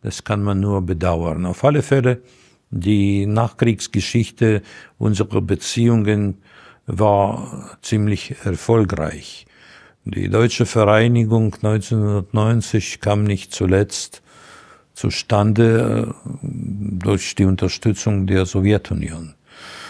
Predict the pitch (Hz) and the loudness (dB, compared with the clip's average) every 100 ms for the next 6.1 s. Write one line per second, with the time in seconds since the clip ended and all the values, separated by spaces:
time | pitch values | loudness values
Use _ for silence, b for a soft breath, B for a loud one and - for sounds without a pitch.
0 | B B - 98 95 87 92 101 113 127 | B B -4 0 2 2 4 2 2 2
1 | 127 104 90 - - 104 95 107 95 98 | 4 4 0 -4 0 2 4 2 2 2
2 | 87 - 92 92 101 - - 101 82 87 | 0 -6 -2 0 0 -2 -4 -2 0 0
3 | 98 107 104 123 123 127 b b b b | 2 0 0 2 2 0 b b b b
4 | b - 104 104 101 - - _ _ - | b 0 2 2 0 -4 -10 _ _ -16
5 | - - 110 104 - 101 95 82 69 69 | -6 0 0 0 -4 0 2 0 0 -6
6 | - | -10